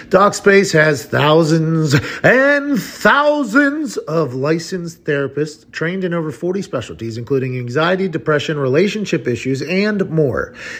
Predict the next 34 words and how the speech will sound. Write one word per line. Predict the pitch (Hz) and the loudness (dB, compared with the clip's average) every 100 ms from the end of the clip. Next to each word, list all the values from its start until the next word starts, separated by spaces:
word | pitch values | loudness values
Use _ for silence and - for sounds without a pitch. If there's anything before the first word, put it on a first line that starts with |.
| - | 0
If | 147 | 4
you | 220 | 6
have | 220 | 6
something | 220 208 240 | 2 0 -2
specific | 202 240 - 190 170 170 | -2 -4 0 2 2 0
you | 160 | 0
want | 156 160 | 4 4
to | 165 | 6
work | 143 156 | 6 4
on | 120 120 | 2 0
right | 113 139 147 | 2 2 2
now, | 107 92 127 - - - - - | -4 -4 -6 -10 -20 -20 -16 -2
they | 117 | 4
will | 156 | 4
find | 156 104 139 | 4 2 -2
someone | 135 127 139 165 - - | 0 2 2 0 -6 -12
right | - 80 113 - | -4 0 0 0
for | 160 | 2
you. | 165 233 - - - - - - - - - | 4 4 2 -10 -20 -20 -20 -20 -18 -14 -2
One | - 170 226 | 4 4 6
month | 220 220 208 | 2 4 4
on | 190 190 | 4 4
Talkspace | 175 175 - 170 165 170 | 4 2 0 2 2 2
costs | 151 139 127 | 0 0 0
about | 123 131 123 | 0 0 0
the | |
same | 113 165 170 | 0 0 2
amount | 170 151 147 - | 2 2 2 2
as | 120 | 2
a | 117 | 0
single | - 185 196 190 | 0 2 4 4
in-person | 151 160 151 151 143 131 | 4 0 4 4 2 2
therapy | 135 127 127 | 4 4 2
session, | 107 90 - 139 165 | 0 -2 -2 -4 -6